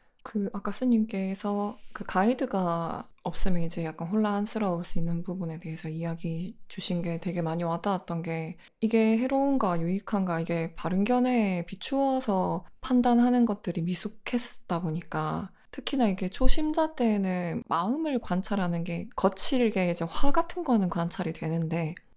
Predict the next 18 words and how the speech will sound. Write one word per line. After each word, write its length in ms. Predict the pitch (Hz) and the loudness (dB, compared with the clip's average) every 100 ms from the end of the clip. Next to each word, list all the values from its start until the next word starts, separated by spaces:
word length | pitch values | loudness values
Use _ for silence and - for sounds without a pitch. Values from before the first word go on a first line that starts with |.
| _ | _
본인의 420 | - 190 220 208 | 2 6 8 6
탐욕이나 1080 | 214 320 320 277 247 233 220 220 190 185 214 | 2 0 2 2 4 2 2 0 0 2 2
이제 140 | 220 - | 0 0
어리석음을 840 | 226 262 302 294 262 247 254 262 | 0 0 0 0 2 2 2 0
실제로 560 | 262 311 302 330 311 220 | 0 0 2 4 6 4
이제 160 | 185 | 2
내려놓는 460 | 170 185 196 180 170 | 0 2 2 2 -2
방법 340 | - 160 165 - | -2 -4 -4 -4
같은 300 | 190 208 196 | -4 -2 -2
것들은 420 | 196 185 165 165 - _ - | -2 -4 -2 -4 -6 _ 0
여전히 320 | 175 175 240 | 2 6 6
어렵고 640 | 214 226 190 - 226 240 240 - - - - - | 6 2 -2 -2 0 0 0 -4 -6 -10 -14 0
그렇게 320 | 226 240 247 | 2 4 2
해서 120 | 233 | 0
선을 380 | 220 320 330 339 | 2 4 4 4
실천할 640 | 339 392 - 359 311 247 240 | 4 2 2 2 2 2 2
때는 580 | 208 202 190 190 185 - | 0 0 0 0 -2 0
또 400 | 247 247 247 | 0 2 4